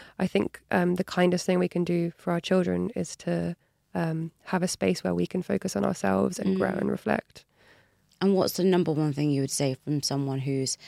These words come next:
Speaker 2: perhaps very anxious on how they can perhaps be a bit more secure?
Speaker 1: Um,
Speaker 2: Like a hack or a tip?
Speaker 1: I, I guess to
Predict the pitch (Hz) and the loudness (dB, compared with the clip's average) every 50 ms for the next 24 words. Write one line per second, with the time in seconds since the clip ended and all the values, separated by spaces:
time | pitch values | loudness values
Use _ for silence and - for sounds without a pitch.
0 | - - - _ _ 151 156 160 - - - - 175 180 170 143 - 127 123 - | -20 -20 -20 _ _ -4 -2 -2 -2 -2 -4 0 2 2 2 4 2 0 0 -2
1 | - - - 127 127 131 - - 151 131 156 151 151 147 147 143 139 - 143 131 | -2 -4 -2 -2 -2 -2 -2 -4 -4 0 2 2 2 4 2 2 2 0 -2 -2
2 | - 127 127 - - - - 143 139 139 - 143 135 - - 147 139 - - - | -2 -4 -6 -6 -6 -4 -2 -2 -2 0 0 -2 -2 0 -2 -4 -4 -4 -4 -8
3 | - - - - 95 82 - 131 - _ _ _ _ _ _ _ _ _ _ - | -8 -8 -6 -4 -4 -4 -4 -6 -10 _ _ _ _ _ _ _ _ _ _ -12
4 | - - - - - - - - - - - - - - - - - - - _ | -12 -12 -20 -20 -20 -20 -20 -20 -20 -20 -20 -20 -20 -20 -20 -20 -20 -20 -20 _
5 | _ _ _ _ _ _ _ _ - 247 240 247 254 254 254 254 254 - - _ | _ _ _ _ _ _ _ _ 4 6 8 10 10 10 10 8 6 4 2 _
6 | _ _ _ _ _ _ _ - - - - 147 131 - - 147 135 127 - - | _ _ _ _ _ _ _ -10 -10 -4 -2 -2 -2 0 0 0 -2 -2 -4 -4
7 | 131 113 113 120 - - - - - - _ - - - - _ _ 233 233 233 | -2 -2 0 0 -2 -2 -2 -2 -2 -4 _ -8 -6 -6 -6 _ _ 6 6 6
8 | - - 220 226 226 - 262 240 - - - - - 240 226 226 | 6 6 4 4 6 6 4 4 2 -2 -4 2 6 6 8 6